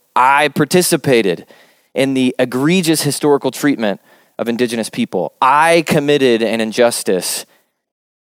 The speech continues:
and I was made aware. What did I do with my newfound awareness? I'll tell you later on in the sermon. But I tell you the first part of that story to bring up the topic today, awareness.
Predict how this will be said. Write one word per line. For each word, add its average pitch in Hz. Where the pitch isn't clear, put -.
and 117
I 113
was 117
made 113
aware. 120
What 135
did 139
I 123
do 151
with 170
my 156
newfound 160
awareness? 170
I'll 120
tell 127
you 123
later 117
on 117
in 110
the 113
sermon. 110
But 123
I 117
tell 147
you 135
the 117
first 220
part 151
of 131
that 117
story 110
to 131
bring 135
up 123
the -
topic 151
today, 90
awareness. 117